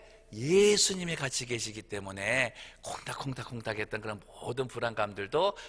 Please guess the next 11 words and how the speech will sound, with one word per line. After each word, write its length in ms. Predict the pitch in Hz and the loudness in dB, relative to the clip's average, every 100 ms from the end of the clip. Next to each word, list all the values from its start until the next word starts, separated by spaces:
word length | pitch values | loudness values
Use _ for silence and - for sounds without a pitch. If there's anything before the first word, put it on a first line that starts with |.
| - | -10
다 80 | - - - - - | -4 -2 -2 0 2
사라지게 540 | - 151 123 110 107 110 | 2 2 -2 -2 -6 -4
되는 380 | 98 90 92 | -4 -6 -8
거예요. 280 | 85 71 67 71 _ - _ - - _ - - - - - | -10 -12 -16 -20 _ -20 _ -20 -20 _ -14 -14 -12 -14 0
야곱이라는 640 | 120 127 156 170 175 165 170 | 6 6 6 4 4 4 0
친구가 600 | - 156 156 160 180 185 - - | -6 -6 4 10 10 8 -6 -8
거짓말하고 600 | 131 131 165 160 160 156 | -4 -2 6 8 8 6
나서 240 | 151 165 - - - - 139 - | 4 2 -4 -2 0 0 -2 -4
굉장히 300 | 170 170 170 | -2 0 -2
불안하게 520 | - 156 160 151 160 | -2 6 6 6 2
살았잖아요. 800 | 156 156 151 151 147 143 156 - | -4 0 0 2 2 4 2 0